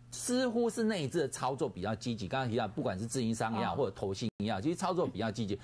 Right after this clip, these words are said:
Speaker 1: 可是看那外资哦，操作来讲不像之前那么积极。而且你看到说这个部分，这一张表部分，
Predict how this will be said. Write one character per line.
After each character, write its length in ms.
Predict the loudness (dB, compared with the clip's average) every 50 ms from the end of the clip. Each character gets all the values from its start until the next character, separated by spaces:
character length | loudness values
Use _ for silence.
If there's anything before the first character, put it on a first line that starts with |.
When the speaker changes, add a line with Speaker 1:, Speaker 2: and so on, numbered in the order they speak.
| -8 -10 -2
Speaker 1:
可 120 | 0 0
是 100 | 0 0
看 240 | 0 0 0 0 2
那 160 | 2 2 2
外 280 | 4 4 2 2 2 -2
资 200 | -4 -2 0 2
哦， 160 | 2 0 0
操 220 | -2 -2 0 2 2
作 180 | 4 2 2
来 140 | 2 2 0
讲 180 | 0 0 -2 -2
不 180 | -2 0 0 0
像 220 | 2 2 0 0
之 160 | 0 -2 -2
前 180 | -2 0 0 0
那 80 | 0 0
么 100 | 0 0
积 180 | -2 -2 -4
极。 200 | -4 -4 -6 -6 -2
而 140 | 0 0
且 100 | 0 0
你 120 | 0 -2 -4
看 160 | -4 -4 -2
到 100 | 0 0
说 160 | 0 2 2 2
这 140 | 2 0
个 120 | 0 0 -2
部 140 | -2 0 -2
分， 180 | 0 -2 -2 -2
这 100 | -2 -2
一 80 | 0
张 180 | 0 0 -2 0
表 180 | 0 0 0
部 100 | 2 0
分， 80 | 0 -2